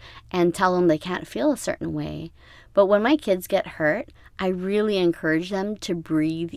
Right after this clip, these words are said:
immediately. And I can notice a difference in the way that they're crying or the way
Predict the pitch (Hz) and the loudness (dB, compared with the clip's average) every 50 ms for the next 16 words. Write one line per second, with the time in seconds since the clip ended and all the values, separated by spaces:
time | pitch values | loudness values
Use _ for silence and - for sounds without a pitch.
0 | - - 147 151 151 156 156 156 151 151 151 - - - - - 73 - - 151 | -6 0 2 2 4 4 2 2 2 0 0 -4 -8 -8 -10 -12 -12 -10 -10 -14
1 | - - - - - - - - 208 - - - 180 208 226 - 302 269 233 190 | -16 -18 -20 -20 -20 -8 -4 -2 -2 0 2 2 2 2 4 2 2 2 4 2
2 | 170 165 160 - - 165 165 160 147 - - - - - - - - - 170 160 | 2 0 0 -4 -6 -10 -8 -8 -8 -8 -8 -10 -10 -8 -10 -12 -8 -4 -2 2
3 | 160 170 170 165 165 156 160 156 160 151 - 156 147 147 - - 165 156 151 147 | 2 2 2 4 2 2 2 0 -2 -4 -2 -2 -2 -2 -4 -8 -6 -4 -4 -4
4 | 147 151 151 156 156 160 165 160 165 160 156 156 156 160 | -4 -4 -4 -6 -4 -4 -2 -2 -2 0 0 0 -2 -4